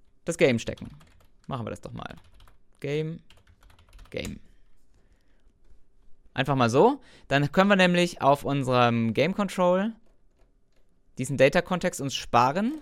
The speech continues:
Wir gerade überlegen, wo wir das Game erzeugen, an der Stelle. Und können jetzt, ähm,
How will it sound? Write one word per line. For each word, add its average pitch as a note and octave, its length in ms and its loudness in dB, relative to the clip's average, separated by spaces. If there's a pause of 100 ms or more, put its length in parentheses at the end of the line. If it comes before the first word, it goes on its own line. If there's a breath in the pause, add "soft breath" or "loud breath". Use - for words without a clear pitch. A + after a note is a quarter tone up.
Wir D3 100 -12
gerade C3+ 180 -2
überlegen, B2+ 380 -2
wo B2+ 100 -4
wir B2 80 -6
das A#2 180 -2
Game A#2+ 200 0
erzeugen, C3 400 -4
an B2 80 -4
der B2 160 2
Stelle. F#3 360 -4 (300 loud breath)
Und D3+ 180 -4
können F3+ 280 6
jetzt, F3 520 2
ähm, E3 480 -4